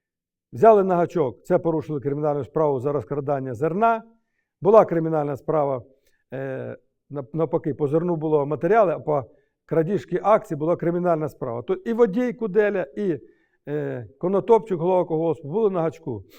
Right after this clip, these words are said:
І там далі вже навіть в суді було видно, що камаз цей тримали на готові. І маршрут продуманий. Хто подивиться маршрут з Дніпропетровської області на Маневицький район, то по цьому маршруту Чорновола можна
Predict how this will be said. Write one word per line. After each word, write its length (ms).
І 80
там 240
далі 200
вже 220
навіть 220
в 40
суді 240
було 280
видно, 320
що 340
камаз 460
цей 320
тримали 500
на 120
готові. 680
І 80
маршрут 420
продуманий. 600
Хто 240
подивиться 420
маршрут 460
з 200
Дніпропетровської 800
області 440
на 320
Маневицький 640
район, 360
то 420
по 80
цьому 240
маршруту 460
Чорновола 500
можна 380